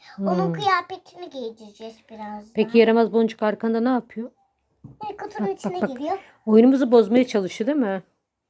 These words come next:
Speaker 2: Boncuk,
Speaker 1: Ay,
Speaker 2: çekilir misin?
Speaker 1: arkadaş.
Speaker 2: <laughs> Boncuk.
Speaker 1: Arkadaşlar.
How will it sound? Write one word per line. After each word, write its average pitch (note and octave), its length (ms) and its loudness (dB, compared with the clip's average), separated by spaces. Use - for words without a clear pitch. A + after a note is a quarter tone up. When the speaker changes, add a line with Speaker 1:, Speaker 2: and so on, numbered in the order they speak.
Speaker 2:
Boncuk, A3 300 -2
Speaker 1:
Ay, - 40 -6
Speaker 2:
çekilir C4+ 480 2
misin? F4 280 2
Speaker 1:
arkadaş. C4+ 240 2
Speaker 2:
<laughs> C5+ 1080 -4
Boncuk. A#3 480 4
Speaker 1:
Arkadaşlar. E4 960 -8